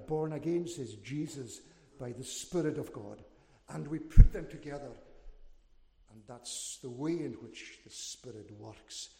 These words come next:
And that's the only way in which the Spirit works. There is a proclamation. And what a blessing for us tonight if we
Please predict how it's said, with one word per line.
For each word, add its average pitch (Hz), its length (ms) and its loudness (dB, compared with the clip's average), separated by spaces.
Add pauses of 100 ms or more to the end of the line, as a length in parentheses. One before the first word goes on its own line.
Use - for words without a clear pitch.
(260)
And 117 140 -20
that's - 300 -16
the 120 100 -20 (260)
only 143 360 -6
way - 240 -18 (580)
in 107 60 -20 (100)
which - 300 -18
the 107 80 -20
Spirit 110 480 -14
works. 101 340 -18 (400)
There 117 140 -12
is 117 320 -10
a 104 80 -14 (360)
proclamation. 104 920 -18 (1600)
And 101 100 -20 (240)
what 123 220 -18 (120)
a 117 60 -16 (160)
blessing 135 480 -10 (680)
for 131 140 -12
us 127 160 -12
tonight 135 460 -10
if 113 240 -16
we 117 160 -14